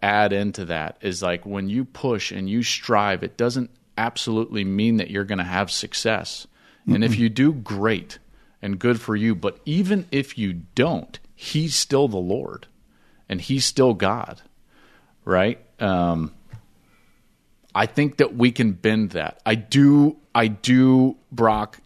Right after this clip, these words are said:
Speaker 1: get a, like, when people are l-, thank God for a win right afterwards, I'm like, "Hey, man, like, he died for
Speaker 2: <clears throat>
Speaker 1: everybody in that stadium."
Speaker 2: Yeah.
Speaker 1: He wants every single soul, and he loves every soul in that stadium,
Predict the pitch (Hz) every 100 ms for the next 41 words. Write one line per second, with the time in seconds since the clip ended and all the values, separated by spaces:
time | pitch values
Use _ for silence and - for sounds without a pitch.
0 | - 113 123 127 127 110 123 104 104 117
1 | 110 95 135 139 135 120 113 - _ _
2 | _ _ - - - 127 131 - 110 98
3 | 104 120 117 - 101 90 85 95 117 151
4 | 165 165 _ 110 110 120 123 135 151 151
5 | 123 117 104 101 117 131 123 113 110 98
6 | 92 - - - _ _ _ _ _ _
7 | _ - - 139 135 123 123 - 95 -
8 | _ 113 120 120 123 110 107 104 98 95
9 | 90 - 90 82 87 - - - 123 123
10 | 131 139 131 107 110 127 139 135 147 135
11 | - - 135 135 131 123 - 120 104 87
12 | 85 98 98 127 123 139 135 143 143 113
13 | 123 147 151 139 - 135 131 127 123 110
14 | 110 - 127 123 110